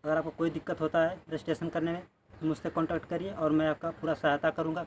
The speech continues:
कभी भी आप कॉल करिए, WhatsApp भी कर सकते हो आप इससे। और आप इस वीडियो को पूरा देखिएगा, स्किप मत कीजिएगा।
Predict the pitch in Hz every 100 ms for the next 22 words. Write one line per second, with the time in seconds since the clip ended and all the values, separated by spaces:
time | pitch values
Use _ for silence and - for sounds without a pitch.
0 | - 139 165 160 165 - 160 160 165 180
1 | - _ _ - 147 - 156 156 170 -
2 | 156 175 165 170 - _ _ _ _ _
3 | _ - - - 190 170 160 165 160 165
4 | 151 165 170 - 156 165 165 - 180 165
5 | - 165 170 - 165 165 175 180